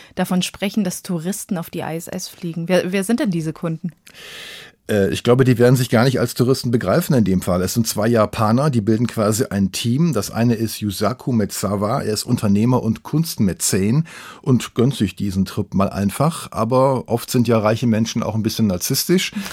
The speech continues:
Speaker 2: Deswegen hat er seinen eigenen Produktionsassistenten dabei, der heißt Yoso Hirano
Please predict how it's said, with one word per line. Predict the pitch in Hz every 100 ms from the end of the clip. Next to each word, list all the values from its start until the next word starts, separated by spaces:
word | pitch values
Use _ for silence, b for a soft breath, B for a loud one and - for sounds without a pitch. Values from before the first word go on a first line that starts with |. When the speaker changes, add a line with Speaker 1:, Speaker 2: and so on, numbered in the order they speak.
| B
Speaker 2:
Deswegen | 113 123 117
hat | 123
er | 117
seinen | 110 107
eigenen | - 113 107
Produktionsassistenten | - 110 104 - 139 165 - 165 160 - 156 151 151
dabei, | 151 135 123 143
der | 107
heißt | 92 95
Yoso | 110 107
Hirano | 101 98 90 131 156 160